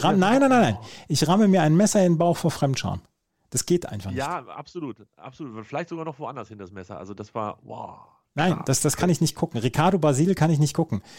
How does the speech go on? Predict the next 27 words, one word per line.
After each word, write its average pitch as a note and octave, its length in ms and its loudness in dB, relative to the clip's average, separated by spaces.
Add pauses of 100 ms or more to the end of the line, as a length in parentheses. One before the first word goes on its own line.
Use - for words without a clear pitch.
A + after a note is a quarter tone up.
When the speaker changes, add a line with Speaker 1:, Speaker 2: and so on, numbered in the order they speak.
(320)
Speaker 2:
Das - 420 -2
ist - 220 -4
so F#3 160 2
schlimm D#3+ 300 2
mit G#2+ 140 0
dem. F#2 160 -4
Das A2 120 -2
ist - 280 -6
wirklich D#3+ 340 0
so, F3 340 2
so D#3+ 200 2
schlimm. C#3 240 0
Das A2 120 -2
überlasse C3+ 360 2
ich - 120 -4
gerne D#3+ 340 4
Doppelsechs D3 540 0
und C#3 240 -10
allen D3 280 0
anderen, C#3 360 2 (480)
äh, C3 220 2
Fußballpodcasts, C3 800 0
sich B2 220 0
Ricardo B2 320 2
Basil A#2+ 260 2
anzuschauen. G#2+ 540 0
Ich - 240 -2